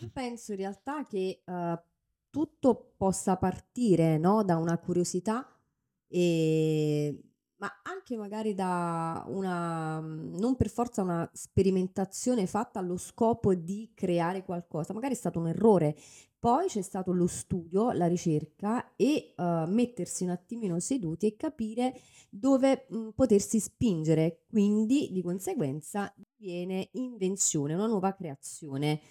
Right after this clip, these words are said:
Ci sono tanti chef, la storia della cucina, no? Già a partire, o-, ovviamente da-, dal fondatore di quello che poi, eh, è quello che oggi ancora in ce-, magari poi,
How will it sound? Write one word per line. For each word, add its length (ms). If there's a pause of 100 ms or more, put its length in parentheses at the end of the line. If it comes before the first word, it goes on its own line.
(380)
Ci 100
sono 200
tanti 340
chef, 400
la 100
storia 400
della 220
cucina, 460
no? 260
Già 220
a 40
partire, 760
o-, 180
ovviamente 800
da-, 720
dal 200
fondatore 880
di 120
quello 260
che 100
poi, 420 (640)
eh, 720
è 480
quello 280
che 460
oggi 480
ancora 840
in 180
ce-, 320 (100)
magari 360
poi, 340